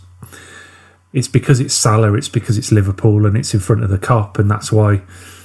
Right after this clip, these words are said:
the ref's given it." Um, having said that, I think if that had been the other end, I'd, I'd have been disappointed, um, not to, not to get that. I think,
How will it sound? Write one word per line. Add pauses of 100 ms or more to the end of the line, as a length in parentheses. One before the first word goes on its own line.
(180)
the
ref's
given
it."
Um, (1400)
having
said
that,
I
think (180)
if
that
had
been
the
other
end,
I'd, (200)
I'd
have
been
disappointed, (320)
um,
not
to, (100)
not
to
get
that.
I
think,